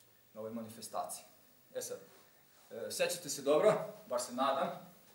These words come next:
kada smo osnivali udruženje, da je bila tema članarine. Rekli smo da ne želimo da imamo neku članarinu,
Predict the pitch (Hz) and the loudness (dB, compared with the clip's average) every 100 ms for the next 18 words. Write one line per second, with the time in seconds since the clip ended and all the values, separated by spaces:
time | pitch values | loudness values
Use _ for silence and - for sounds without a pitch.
0 | - - - - 127 123 127 131 139 156 | -20 -20 -20 -14 -12 -10 -12 -8 -2 0
1 | 156 - 127 143 190 175 - - - - | 0 -4 -4 -2 -2 -6 -10 -16 -20 -20
2 | - - - - _ _ _ 123 120 143 | -20 -20 -20 -20 _ _ _ -10 -6 0
3 | 139 143 139 147 - - - - - - | 0 2 2 4 2 -2 -12 -20 -20 -6
4 | 135 127 113 113 - - - _ _ _ | -2 0 0 -2 -8 -16 -20 _ _ _
5 | _ _ 127 160 160 139 131 123 131 156 | _ _ -12 -10 -10 -10 -8 2 4 6
6 | 143 139 135 127 135 - - 123 127 165 | 2 -2 -2 0 0 -2 -4 2 2 2
7 | 170 | 0